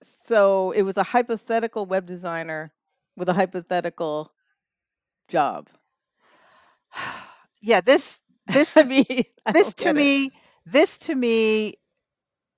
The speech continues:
Speaker 2: I don't know why it, the lower court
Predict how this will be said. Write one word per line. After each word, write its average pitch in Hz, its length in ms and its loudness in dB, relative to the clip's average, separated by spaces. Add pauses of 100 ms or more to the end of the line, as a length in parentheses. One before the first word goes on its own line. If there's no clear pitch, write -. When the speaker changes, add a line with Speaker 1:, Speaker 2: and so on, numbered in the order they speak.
(120)
Speaker 2:
I 226 180 8
don't 262 260 2
know 233 200 2
why 202 840 2 (180)
it, 196 260 -4
the 196 160 -10
lower 202 360 -4
court 202 420 -6